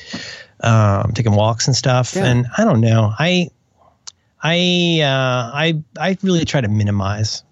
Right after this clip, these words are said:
Speaker 1: those things. I do, I do a, a fair amount. If, if this were easier to do on I O S, I would do it more. But I do a fair amount of trimming,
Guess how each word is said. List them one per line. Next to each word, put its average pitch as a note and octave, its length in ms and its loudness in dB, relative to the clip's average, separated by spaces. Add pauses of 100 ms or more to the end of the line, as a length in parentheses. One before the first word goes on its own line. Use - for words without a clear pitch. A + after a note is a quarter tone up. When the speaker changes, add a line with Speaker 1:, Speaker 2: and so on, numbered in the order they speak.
Speaker 1:
those G2+ 260 -4
things. F#2 380 -2 (400)
I C4 60 -2
do, F#4+ 140 2
I D#4 140 2
do F4+ 280 2
a, F#3 80 0 (180)
a D3+ 60 -4
fair G3 1080 0
amount. C#3+ 640 0
If, D3+ 80 -4 (500)
if F3 60 2
this D#4+ 160 0
were E4 100 -6
easier G#3+ 440 4
to E3+ 120 -2
do A#2 560 0
on B2 160 0
I A2+ 120 2
O A2 100 2
S, G#2+ 240 0
I B2 60 0
would A#2 160 0
do A2 160 2
it G2+ 100 -2
more. G#2+ 220 2
But C3 100 0
I D#3+ 80 2
do B3+ 160 2
a A3 60 2
fair E3 340 0
amount A#2+ 500 0
of A2 420 -2
trimming, G#2 640 -2